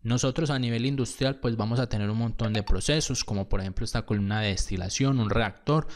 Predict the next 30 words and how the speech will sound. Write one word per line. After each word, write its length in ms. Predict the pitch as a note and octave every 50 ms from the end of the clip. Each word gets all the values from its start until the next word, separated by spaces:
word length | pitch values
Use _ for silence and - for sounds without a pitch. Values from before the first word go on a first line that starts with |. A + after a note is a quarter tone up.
| - -
También 280 | - G2+ G#2+ G#2+ F#2+ G#2
podemos 340 | A#2+ A2 G#2+ A2 A2+ - -
tener 240 | A#2 G#2 F#2+ F#2
procesos 480 | - A#2 A#2 A2 A2+ G#2+ - A2+ A2 G#2
mecánicos 680 | F#2+ F2+ F2+ - - C#3+ C#3 C#3 C3+ - - A2+ -
como 200 | - - F#2+ F#2+
motores, 400 | F#2 - B2+ C3+ C#3 C3+ B2+ -
C 300 | - - - - A2 G#2
N 180 | G#2 G#2+ A#2 A#2+
Cs 360 | - - D3 C#3+ D3 C#3 -
o 140 | B2 G#2+ -
procesos 580 | A2+ G#2+ G#2+ G#2 G2+ - A2 G#2+ A#2 B2 -
eléctricos 760 | B2+ A2+ A2 A2 G#2+ G#2 - - C3 B2 - - C3 - - - -
como 260 | - A2+ A2+ A2 G#2+
bobinas 680 | G2+ G2+ G2 G2 G#2+ B2 C3+ C#3+ C#3+ C3+ C3+ C3 - A#2
y 60 | A2+
condensadores. 1040 | - - A2 G#2+ G2+ G2+ G2+ - G#2 G2+ A#2 C3 C3+ C#3+ C#3 C3 - - - - - -
En 140 | B2+ C3 C3
fin, 260 | - C3+ A2+ G2 - - - - - - - - -
todos 300 | E3 E3+ F3+ F3+ E3 F3
esos 240 | E3+ D#3+ E3 - -
procesos 560 | - B2+ A#2 A#2 B2 A#2+ - D#3 - - - -
a 100 | A#2+ A#2
nivel 280 | A#2 A2+ A2+ A2+ A#2 C3+
ingeniería 680 | D3 B2+ C3 B2 A2+ G#2+ G#2 G2 G2+ G2 A#2 C3 - - - - - -
podemos 480 | A#2+ A2+ A2+ A#2 B2 D3 C#3 - -
modelarlos 840 | - C3 A#2 G#2+ G2+ G2+ G2+ G2+ G#2+ A2+ B2 C3+ C#3+ - - - - - - - - - - -
con 400 | - A#2+ A2+ A2+ A2 G#2 G2+ F#2
matlab 440 | F#2+ F#2+ F#2+ F#2+ A2 D3 F3 F3 - - - - - - - - - - - -
fácilmente. 680 | - G#2 G2+ - B2 A#2 D3 E3 E3+ D#3+ - - A2